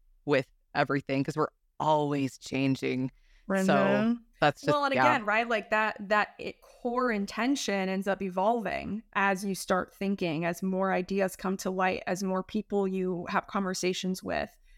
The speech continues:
Speaker 2: um, as you reach out to potential speakers and their ideas can influence potentially, right? So, it,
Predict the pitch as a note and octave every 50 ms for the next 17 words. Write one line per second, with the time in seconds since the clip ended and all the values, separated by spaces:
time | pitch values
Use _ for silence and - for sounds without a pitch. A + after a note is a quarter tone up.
0 | - _ - _ - A3+ G3+ G3+ G3 F#3+ E3+ F3 E3 - G#3+ - - G#3 G3 F#3+
1 | F#3+ F#3 F#3 - A3+ G3+ G3 G3 G3 F#3+ F#3+ F#3 F#3 F#3 F#3 - - - F#3+ G3+
2 | G#3 G3 - G#3+ G3 G3+ - - - - - A3 - G3 G3 G3+ - F#3+ F3+ -
3 | - - G#3 G#3 - - G3+ G3 F#3+ F#3 - F#3 F3+ - G#3 F#3 G3+ G3+ G3 F#3+
4 | F#3+ F#3 F#3+ - F#3+ F#3+ F#3+ F#3 F#3 - - - G3 F#3 F3+ F#3+ G#3 - G3+ G3+
5 | G3+ F#3+ F#3 - - - - - - - - F3+ - - - - - E2 - -
6 | - D2+ F2+ G2 - - - _ _ _ _ _ _ - - - B3 A#3 A3 A3
7 | G3 - - _ _ _ - A3 -